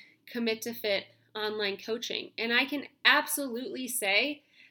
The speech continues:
that the quality of my life is significantly better now than it was a year ago before I started my business, and it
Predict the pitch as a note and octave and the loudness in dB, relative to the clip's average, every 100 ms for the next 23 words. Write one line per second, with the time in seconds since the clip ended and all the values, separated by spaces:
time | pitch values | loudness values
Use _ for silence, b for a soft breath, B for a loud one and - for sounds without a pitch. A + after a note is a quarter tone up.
0 | - A3+ A#3 A#3+ - A3 G#3+ A#3 A#3+ A3 | -2 -2 -2 -8 -6 0 0 0 -2 -4
1 | G#3 G3 F#3 F#3+ G#3+ A#3 G#3 G#3 - G#3 | -4 -4 -4 -2 -2 -4 -6 -2 -2 -2
2 | F#3+ G3+ G#3 G#3+ - G3 G3+ F#3+ F3+ F3+ | -4 -6 -4 -6 -6 -8 -6 -4 -2 -2
3 | F3+ E3 A3+ E4 F#4 - B B B - | -4 0 2 2 0 -4 B B B -4
4 | G#3+ G#3+ G#3 G#3 G3 F#3 F3 G3 G3 F#3+ | 2 2 2 0 -2 -4 -4 -2 -2 -2
5 | G3 D3 F3+ G3 F#3+ F#3+ F#3 F#3+ - F3+ | -4 -6 -8 -10 -8 -6 -6 -6 -6 -6
6 | F#3 F3+ E3+ F3 F#3 - - - - G3 | -4 -4 -4 -8 -8 -8 -6 -8 -4 -2
7 | G#3 - | -2 -4